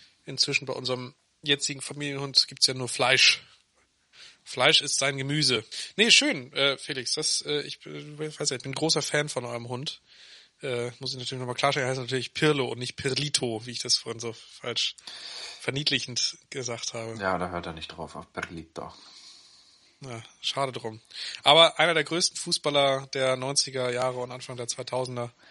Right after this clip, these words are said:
Speaker 1: äh, toller, toller Name. Habt ihr, habt ihr nicht ausgesucht, ich weiß,
Speaker 2: <laughs>
Speaker 1: aber es ist, äh, sehr passend.
Speaker 2: Ja, es ist sehr passend, ja. Das Problem ist, dass, äh, Julia den Fußballer nicht sonderlich sympathisch findet.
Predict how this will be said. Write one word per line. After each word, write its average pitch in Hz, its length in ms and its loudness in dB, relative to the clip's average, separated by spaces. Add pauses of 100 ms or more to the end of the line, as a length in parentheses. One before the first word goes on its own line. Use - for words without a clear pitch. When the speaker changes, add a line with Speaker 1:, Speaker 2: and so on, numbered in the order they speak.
(440)
Speaker 1:
äh, 120 300 -6 (560)
toller, 135 420 2
toller 160 220 2
Name. 117 360 -2
Habt - 160 -8
ihr, 139 260 0 (180)
habt - 180 -2
ihr 165 60 8
nicht 156 120 -2
ausgesucht, 170 400 0
ich 131 100 -8
weiß, 156 340 4
Speaker 2:
<laughs> - 60 2
Speaker 1:
aber 143 120 4
es 139 140 2
ist, - 200 0
äh, 143 200 -12
sehr 135 180 -2
passend. 117 380 -4 (840)
Speaker 2:
Ja, 117 180 -2
es 117 120 -4
ist - 180 -12
sehr 107 120 -4
passend, 95 360 -8
ja. 90 340 -2
Das - 280 -10 (220)
Problem 101 400 -8
ist, 107 220 -8
dass, 101 240 -6
äh, 92 440 -4
Julia 104 340 -4
den 95 160 -12
Fußballer 101 440 -8
nicht - 280 -12
sonderlich 113 600 -8 (200)
sympathisch 113 460 -6
findet. 123 400 -16